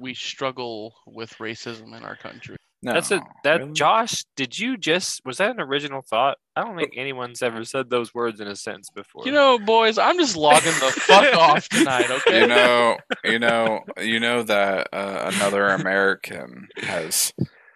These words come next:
Speaker 3: set the, uh, record for, um, the fastest, uh, solved Rubik's Cube.
Speaker 2: U S A,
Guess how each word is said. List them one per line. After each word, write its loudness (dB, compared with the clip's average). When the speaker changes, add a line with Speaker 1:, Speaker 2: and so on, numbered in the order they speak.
Speaker 3:
set 0
the, -6
uh, -6
record -8
for, -12
um, -12
the -20
fastest, -4
uh, -10
solved -4
Rubik's -10
Cube. -16
Speaker 2:
U -4
S -4
A, -6